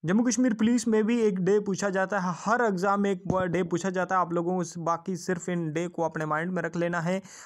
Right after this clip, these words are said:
पाँच जून को आपका वर्ल्ड एनवायरनमेंट डे, जून इक्कीस को वर्ल्ड योगा डे, ट्वेंटी सेवन योगा डे आप ध्यान में रख सकते हैं, महात्मा गांधी द्वारा जारी किया गया था, अ, सॉरी, म-, नरेंद्र मोदी द्वारा जा-, जारी किया गया था ये वर्ल्ड योगा डे।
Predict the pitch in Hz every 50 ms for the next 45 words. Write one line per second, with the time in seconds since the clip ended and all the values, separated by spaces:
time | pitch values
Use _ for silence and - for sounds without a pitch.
0 | - _ - 196 208 220 226 214 165 185 214 220 220 196 202 208 202 190 185 -
1 | - 190 175 170 175 180 170 165 165 165 156 165 165 175 185 196 202 185 180 160
2 | 175 180 185 190 196 185 - 160 143 143 190 208 214 202 208 208 220 220 220 -
3 | - 185 165 165 170 175 160 151 143 156 160 160 180 190 190 190 196 202 202 208
4 | 202 - - - - - - - - - _ _ _ _ - 202 214 220 226 247
5 | 208 247 233 226 220 226 196 185 185 202 165 170 190 196 226 220 208 220 214 202
6 | 180 170 175 208 202 202 208 214 214 202 202 190 - - - 208 214 196 190 190
7 | 180 180 175 185 190 185 185 180 185 185 180 180 180 175 180 165 170 170 170 175
8 | 175 170 170 170 170 170 175 175 175 175 175 - 160 170 202 - - - 175 165
9 | 160 - 180 180 185 202 202 170 165 170 160 156 156 151 151 - - - 175 156
10 | 160 180 190 180 180 170 165 170 170 180 175 175 175 175 175 175 180 170 170 165
11 | 156 160 156 165 170 165 180 175 165 165 170 170 170 170 165 160 175 180 160 151
12 | 160 165 156 143 156 160 170 170 170 180 190 196